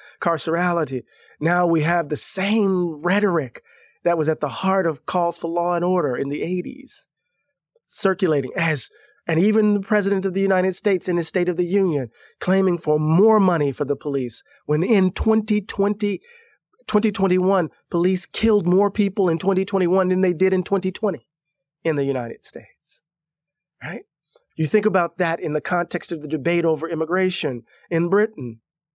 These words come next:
right? How does Windrush work in this moment? How is it feeding into a certain conception or idea of what Britishness can, entails?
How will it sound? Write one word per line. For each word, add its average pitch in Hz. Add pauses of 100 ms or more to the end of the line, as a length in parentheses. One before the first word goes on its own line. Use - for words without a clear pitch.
(1300)
right? 147
How 175
does 175
Windrush 170
work 160 (760)
in 175
this 151
moment? 160
How 160
is 175
it 190
feeding 196
into 175
a 156
certain 180
conception 170
or 156
idea 160 (200)
of 170
what 151
Britishness 160
can, 147 (160)
entails? 165